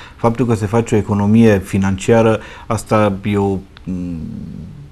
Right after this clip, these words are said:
putem să o băgăm la capitolul glume. Suma care s-ar economisi sunt nici măcar bani de țigări pentru bugetul statului român. Am calculat-o la un moment dat, e zero virgulă zero zero zero nu știu cât de la sută din buget,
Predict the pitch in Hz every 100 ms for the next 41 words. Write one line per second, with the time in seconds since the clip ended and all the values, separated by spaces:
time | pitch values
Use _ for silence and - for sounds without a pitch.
0 | - - 104 101 110 104 104 95 98 104
1 | 95 95 92 95 90 90 90 87 87 -
2 | 120 117 90 95 92 - 90 85 - -
3 | 101 104 98 98 98 - 110 - 101 95
4 | 80 110 107 104 95 98 98 98 90 -
5 | 87 85 - - - - - 90 82 85
6 | 82 - - - 82 95 87 90 95 101
7 | 92 92 101 92 95 98 107 113 110 110
8 | 101 117 104 - 90 - - - 101 90
9 | 95 107 101 98 113 110 107 98 104 95
10 | 113 110 101 98 113 104 101 98 104 98
11 | 95 98 - 90 92 92 87 95 87 87
12 | 87 85 90 101